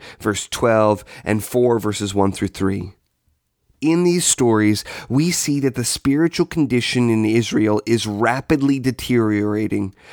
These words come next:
but that Yahweh repeatedly saves his people through the faithful ministry of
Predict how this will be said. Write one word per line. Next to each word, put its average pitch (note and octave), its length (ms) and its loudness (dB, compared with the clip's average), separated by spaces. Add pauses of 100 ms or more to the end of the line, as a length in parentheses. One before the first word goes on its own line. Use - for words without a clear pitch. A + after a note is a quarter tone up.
(200)
but B2+ 140 0
that B2 140 0
Yahweh C#3 520 2
repeatedly D#3 800 0
saves B2+ 440 -2
his - 160 -10
people A2 480 0 (240)
through C3+ 140 4
the B2+ 60 4
faithful C3+ 440 0
ministry A2+ 560 2
of A#2 160 -2